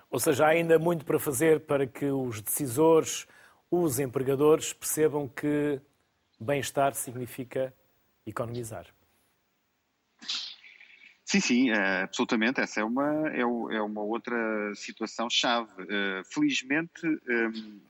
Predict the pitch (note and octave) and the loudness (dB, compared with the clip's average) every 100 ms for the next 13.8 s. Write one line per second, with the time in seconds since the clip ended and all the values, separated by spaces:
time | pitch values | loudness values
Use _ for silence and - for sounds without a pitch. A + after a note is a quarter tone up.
0 | _ - G#2 A2 B2+ A#2 A2 B2 C3 C3 | _ -4 -2 0 0 -2 -2 -4 -2 -2
1 | C3 - - C3 C3 C3+ B2+ C3+ C3 - | -2 -4 -4 -4 0 0 0 -4 -4 -4
2 | C3 B2+ B2 B2 C3 B2 - B2+ C#3 C3 | -4 -2 -2 -2 -2 -4 -6 -6 -4 -6
3 | C3 A2+ G2+ F2+ E2+ _ - - - A2 | -2 0 0 -2 -8 _ -20 -20 -10 -2
4 | F#2+ F#2 G2 G2+ G#2 - A2 A2 - A2+ | 0 -2 -4 -4 -4 -4 -4 -4 -2 -2
5 | A2 G2+ F#2+ F2+ - - G2+ F#2+ F#2 F#2 | -2 -4 -6 -8 -12 -12 -6 -4 -4 -4
6 | A2+ E3 D#3+ C#3 A2+ A#2 B2 A#2 A2+ A#2 | -2 0 0 -4 -4 -2 0 -2 -2 0
7 | A2 - G#2 G#2 G#2+ G#2 G#2 G#2 G#2 G#2 | -2 -2 0 2 2 2 0 0 0 0
8 | A#2 - B2+ - - - - - G2+ F#2+ | -2 -6 -10 -10 -20 -20 -12 -2 0 0
9 | - G#2 G#2 - - _ - A2 G#2 G#2+ | 0 0 0 -2 -6 _ -6 -2 0 2
10 | A2+ G#2 G#2 G#2+ A2 A#2 _ _ - A#2+ | 2 0 0 2 0 -2 _ _ -2 0
11 | A2+ - A#2+ A#2 G#2+ A#2 A2 A#2 A#2 A#2 | 0 -2 0 0 0 0 0 2 0 -2
12 | - A#2 A2+ A2+ A2+ A2+ - A2+ A2 A2 | -4 -2 -2 -2 -2 -4 -2 0 0 0
13 | G#2+ G#2+ - A2+ C#3 B2+ B2+ | 0 -2 -4 -4 -2 0 0